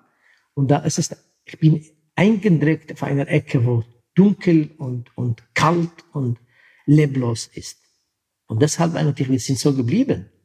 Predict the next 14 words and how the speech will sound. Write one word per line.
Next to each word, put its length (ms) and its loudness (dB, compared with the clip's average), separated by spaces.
Menschen. 480 -2
Ich 160 0
glaube, 420 0
unsere 460 2
Kurde 280 2
zu 100 -12
sein, 280 0
war, 160 -2
war, 400 -2
war, 180 -2
war, 240 0
war 160 2
unsere 340 0
Rettung. 380 -4